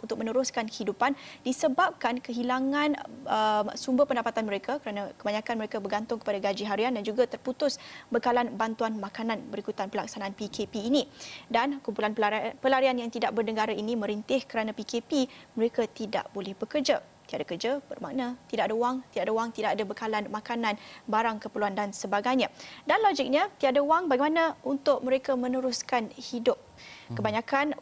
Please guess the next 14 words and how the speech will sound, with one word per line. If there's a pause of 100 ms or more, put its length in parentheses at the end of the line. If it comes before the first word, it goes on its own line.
Rohingya,
terutamanya
di
Kedah
dan
Perlis,
bekerja
sebagai
buruh
dan
berniaga
sendiri
untuk
mendapatkan